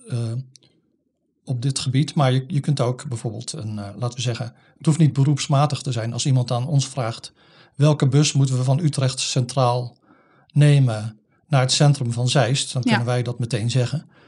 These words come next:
Speaker 1: En, eh, dan is er één juist, nou, er zijn dan, eh,
Speaker 2: Er zijn meerdere
Speaker 1: er zijn
Speaker 2: bussen.
Speaker 1: meerdere bussen, maar
Speaker 2: <laughs>
Speaker 1: goed, eh, er zijn antwoorden die wel goed zijn en antwoorden die
Speaker 2: Ja,
Speaker 1: niet goed zijn.
Speaker 2: precies.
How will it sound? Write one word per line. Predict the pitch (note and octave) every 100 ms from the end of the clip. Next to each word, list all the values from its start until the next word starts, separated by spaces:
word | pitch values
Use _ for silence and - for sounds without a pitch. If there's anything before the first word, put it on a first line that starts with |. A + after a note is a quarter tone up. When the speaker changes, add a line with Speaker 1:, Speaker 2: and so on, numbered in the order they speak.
| _ _ _ -
Speaker 1:
En, | C3 C3
eh, | B2+ A#2+ A#2+ - -
dan | D#3
is | D3
er | D3+
één | D3 D3+
juist, | B2 B2 -
nou, | C#3+ B2+
er | A#2+
zijn | A#2+ A2+
dan, | A2+ A2 D3+ -
eh, | A2+ A2+ - _ _ _ - _
Speaker 2:
Er | D#4
zijn | C#4+ A#3+
meerdere | G#3+ A#3+
Speaker 1:
er | D#3
zijn | A#3+
Speaker 2:
bussen. | E3+ E3
Speaker 1:
meerdere | E3 C#3
bussen, | D3+ F3
maar | E3+ F3
Speaker 2:
<laughs> |
Speaker 1:
goed, | F#3+ - -
eh, | C3+ C3 - - - _ _ _ _ - C3
er | D3
zijn | E3 D3 E3+ -
antwoorden | D#3 D#3+ D3 C3
die | C3+
wel | D3 D3+
goed | D3+ D3
zijn | - C3
en | C3 C3
antwoorden | C#3 C3 B2+ A#2+
die | A#2
Speaker 2:
Ja, | C#3
Speaker 1:
niet | F#3+
goed | - -
zijn. | - G#3
Speaker 2:
precies. | - F#3 - -